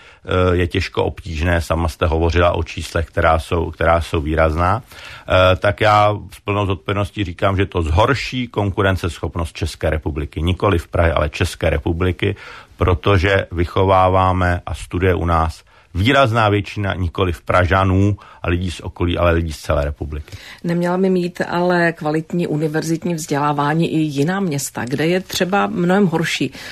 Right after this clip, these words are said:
Speaker 2: situace?
Speaker 1: Ale, eh, já, eh, chraň pánbu, já neříkám, aby, eh, šly všechny peníze do Prahy, já jenom říkám, aby byly rovné podmínky pro všechny. A když se podíváte, kolik prostředků de facto z toho minulého období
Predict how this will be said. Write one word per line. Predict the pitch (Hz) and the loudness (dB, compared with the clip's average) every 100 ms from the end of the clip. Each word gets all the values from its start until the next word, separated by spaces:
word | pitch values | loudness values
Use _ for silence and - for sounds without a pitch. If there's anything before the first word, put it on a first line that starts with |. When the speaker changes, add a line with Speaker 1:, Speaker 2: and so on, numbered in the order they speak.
| - | -8
Speaker 2:
situace? | - 139 127 127 - 123 131 | -6 -4 -6 -8 -8 -6 2
Speaker 1:
Ale, | 92 101 101 101 | 4 6 6 4
eh, | 104 98 | 2 2
já, | 92 92 90 92 | 4 4 4 4
eh, | 95 95 101 90 - 101 101 101 101 | 2 0 0 -6 -10 -8 -4 -4 -4
chraň | 92 87 92 92 | -4 0 2 2
pánbu, | 92 92 98 | 2 4 4
já | 98 92 | 2 4
neříkám, | 90 87 87 98 95 | 2 0 0 2 2
aby, | 90 82 95 92 90 | 2 2 2 2 0
eh, | 95 95 | -2 -4
šly | - 90 | -4 -4
všechny | - 87 - 95 | -2 -2 0 0
peníze | 98 92 95 95 | 2 2 4 4
do | 87 | 2
Prahy, | - 90 87 90 95 - - - | 2 4 6 4 2 -4 -14 -2
já | |
jenom | 90 101 95 | 0 2 2
říkám, | 95 - 98 | 0 2 2
aby | 92 95 | 2 0
byly | 92 101 | 2 2
rovné | 92 92 101 | 4 2 2
podmínky | 101 104 98 107 120 | 0 0 0 -2 -2
pro | 113 127 | -2 -2
všechny. | - 143 120 95 78 - - - - | -2 -2 -2 -2 -4 -6 -16 -20 -2
A | 85 85 85 | 2 4 4
když | 92 101 - | 2 -2 -2
se | 110 | -4
podíváte, | - 92 92 104 104 107 - 110 107 98 - _ - | -4 -6 -2 2 4 2 2 2 2 0 -8 _ -4
kolik | 101 107 107 | -2 -2 -4
prostředků | - 98 - - 101 - 98 | -4 -4 -4 -4 -4 -4 -4
de | 98 | 0
facto | 104 - 101 | 0 0 -4
z | - | -2
toho | 104 | 0
minulého | 98 104 113 120 104 | 2 2 4 4 4
období | 92 80 95 90 87 95 | 2 0 0 0 -2 -6